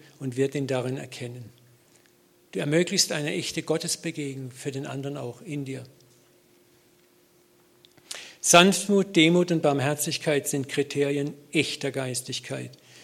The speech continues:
Nur wenn Menschen und auch Christen sanftmütig geworden sind und barmherzig mit ihren Mitmenschen umgehen, bedeuten sie eine Spiritualität, die Christus gemäß ist. Es ist so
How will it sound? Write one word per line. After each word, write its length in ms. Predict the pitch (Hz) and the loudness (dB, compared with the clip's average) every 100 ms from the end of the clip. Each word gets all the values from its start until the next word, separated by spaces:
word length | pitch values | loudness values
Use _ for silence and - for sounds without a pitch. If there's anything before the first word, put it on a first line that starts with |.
| - - - | -20 -12 2
Nur 160 | 165 | 6
wenn 180 | 165 156 | 8 8
Menschen 540 | 156 180 202 - 214 | 8 6 4 2 0
und 180 | 160 123 | -2 0
auch 220 | 123 104 | 0 -2
Christen 500 | - 147 180 - 170 | -2 2 2 2 0
sanftmütig 760 | 127 123 139 - 180 156 143 - | 0 2 0 0 0 0 0 -4
geworden 400 | 143 135 131 127 | 0 0 0 -2
sind 340 | - 139 147 - - - | -2 -2 -4 -10 -16 -8
und 160 | 131 | -2
barmherzig 680 | 143 135 120 127 127 147 - | 0 0 -2 -6 -6 -8 -6
mit 140 | 135 | -6
ihren 200 | 135 127 | -6 -6
Mitmenschen 540 | 123 123 139 123 - - | -6 -6 -6 -6 -6 -8
umgehen, 480 | 123 120 120 117 113 - - - - _ | -10 -8 -6 -6 -10 -18 -20 -20 -20 _
bedeuten 240 | 131 143 151 | -6 -2 0
sie 120 | 147 | 0
eine 180 | 131 127 | 0 -4
Spiritualität, 1040 | - 131 123 131 120 120 117 120 131 - - _ _ _ _ - | -4 -2 -2 -4 -6 -6 -8 -6 -6 -10 -20 _ _ _ _ -16
die 120 | 123 | -12
Christus 580 | - 135 - - 123 - | -6 -2 -4 -6 -8 -8
gemäß 480 | 131 117 110 110 - | -8 -10 -12 -10 -12
ist. 340 | 110 - - _ _ _ _ _ _ _ _ _ _ _ _ _ _ _ _ | -12 -14 -14 _ _ _ _ _ _ _ _ _ _ _ _ _ _ _ _
Es 100 | - | -4
ist 200 | - - | 0 2
so 360 | 151 147 147 | 0 0 -6